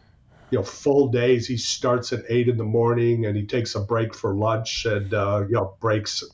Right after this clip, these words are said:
every hour or so. But, uh, he'll go right up till six o'clock on Friday and Saturday, and then he goes, uh, early in the morning till one o'clock on Sunday. And,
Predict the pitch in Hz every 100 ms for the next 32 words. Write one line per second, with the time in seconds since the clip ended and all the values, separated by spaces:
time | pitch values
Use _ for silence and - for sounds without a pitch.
0 | - 104 104 104 95 _ _ _ _ -
1 | 113 110 104 - - 107 101 101 101 -
2 | _ _ - 107 107 101 - 107 101 107
3 | 117 120 113 107 113 110 110 - 104 -
4 | 120 104 110 98 113 110 110 110 104 95
5 | 98 - _ _ _ - - 123 117 117
6 | 117 113 95 - - 123 117 113 113 110
7 | 113 104 107 110 104 107 107 104 - 107
8 | 101 117 110 110 104 110 110 104 101 110
9 | 107 107 101 117 104 101 92 - - 120
10 | 107 98 95 87